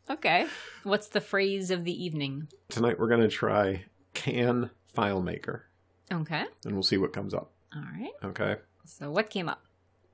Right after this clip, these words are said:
Speaker 2: Can FileMaker Pro export to Excel?
Speaker 1: Why, yes, it can.
Speaker 2: It really can.
Speaker 1: Yeah, um, that's one of the,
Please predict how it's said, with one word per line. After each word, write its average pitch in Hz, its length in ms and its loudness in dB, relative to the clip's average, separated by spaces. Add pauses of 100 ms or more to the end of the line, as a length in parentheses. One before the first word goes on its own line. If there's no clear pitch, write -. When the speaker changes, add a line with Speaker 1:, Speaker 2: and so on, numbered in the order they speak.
(200)
Speaker 2:
Can 160 400 4
FileMaker 147 640 4
Pro 110 520 4 (140)
export 127 580 0
to 120 320 2
Excel? 135 640 0 (380)
Speaker 1:
Why, 185 180 6
yes, 143 260 -2
it 160 120 -6
can. 311 440 -2 (320)
Speaker 2:
It - 140 2 (100)
really 98 280 4
can. 92 480 0 (360)
Speaker 1:
Yeah, 247 220 6 (160)
um, 170 140 0
that's 185 240 -2
one 180 320 0
of 185 100 -2
the, 156 400 0